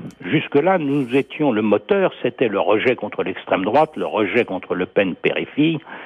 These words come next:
qui était un marqueur fondamental de la politique française. C'est vrai que, euh, la perspective de deux mille vingt-deux, c'est le risque que nous soyons dans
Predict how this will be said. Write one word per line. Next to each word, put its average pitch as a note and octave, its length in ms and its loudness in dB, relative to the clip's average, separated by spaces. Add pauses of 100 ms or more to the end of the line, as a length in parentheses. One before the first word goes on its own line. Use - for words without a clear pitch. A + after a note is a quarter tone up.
(200)
qui - 80 0
était D3+ 360 2
un C#3+ 300 2
marqueur D3+ 480 0 (100)
fondamental E3+ 640 0
de C#3+ 80 0
la C#3 120 0
politique B2 460 -4
française. - 460 -4 (840)
C'est B2 120 4
vrai A#2+ 340 0 (360)
que, C3 80 2
euh, A2+ 440 0
la B2 140 4
perspective D3 600 -2
de A#2 100 2
deux B2 140 0
mille B2 220 0
vingt-deux, A#2+ 560 0 (140)
c'est C3+ 120 2
le C3 200 2
risque C#3 640 -2
que C#3+ 120 0
nous B2+ 160 2
soyons C#3 360 0
dans C3 180 2